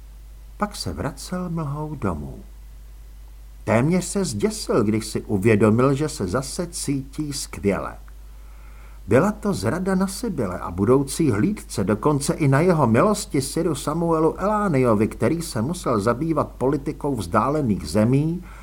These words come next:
prostředky, jak získat dohlídky další muže a dokonce i tím, jak vytáhnout na břeh ten zatracený člun, který poříční oddíl neustále potápěl.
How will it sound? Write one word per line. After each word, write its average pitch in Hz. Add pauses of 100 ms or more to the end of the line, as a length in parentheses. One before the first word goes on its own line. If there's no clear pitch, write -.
(260)
prostředky, 123
jak 127
získat 123
dohlídky 127
další 110
muže 110
a 95
dokonce 131
i 120
tím, 151
jak 123
vytáhnout 131
na 107
břeh 127
ten 101
zatracený 123
člun, 135
který 143
poříční 123
oddíl 117
neustále 151
potápěl. 107